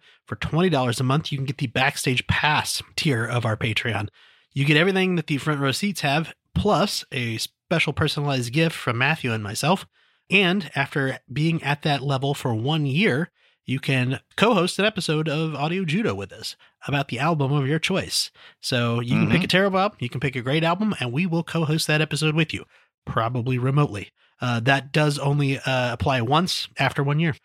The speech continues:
Speaker 2: So, Kyle, I see you went a little more obscure with your choice this
Speaker 1: I
Speaker 2: month.
Speaker 1: did.
Speaker 2: Kyle normally likes to choose, uh, diamond sellers that have
Speaker 1: Mm-hmm.
Speaker 2: reams written about them and force me to find interesting nuggets or about albums that everyone has heard.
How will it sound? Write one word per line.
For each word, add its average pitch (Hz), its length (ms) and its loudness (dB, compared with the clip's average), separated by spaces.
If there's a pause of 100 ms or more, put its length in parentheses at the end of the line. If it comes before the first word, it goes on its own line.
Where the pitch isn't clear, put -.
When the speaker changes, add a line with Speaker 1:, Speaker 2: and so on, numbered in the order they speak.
(160)
Speaker 2:
So, 170 180 4
Kyle, 220 240 2
I 170 80 4
see 175 180 0
you 165 100 2
went 156 160 2
a 147 40 2
little 151 140 2
more 143 160 4
obscure 175 440 0
with 117 180 -2
your 104 80 -2
choice 156 360 0
this 175 180 0
Speaker 1:
I 220 60 4
Speaker 2:
month. 294 200 2
Speaker 1:
did. - 100 -4 (260)
Speaker 2:
Kyle 156 220 4
normally 135 400 2
likes 120 240 0
to - 80 -18
choose, 117 400 0
uh, 98 100 2
diamond 92 460 0
sellers 92 600 -2
that 92 120 -2
have 92 140 2
Speaker 1:
Mm-hmm. 85 100 -4
Speaker 2:
reams 107 360 4
written 98 160 2
about 87 300 0
them 101 160 2
and 98 140 -2
force 92 260 -2
me 87 60 -2
to 80 80 -2
find 87 320 0
interesting 87 400 -2
nuggets 85 360 0
or 69 140 -6 (100)
about 76 240 -2
albums 78 360 0
that 76 100 -2
everyone 90 280 2
has 95 100 0
heard. 120 260 0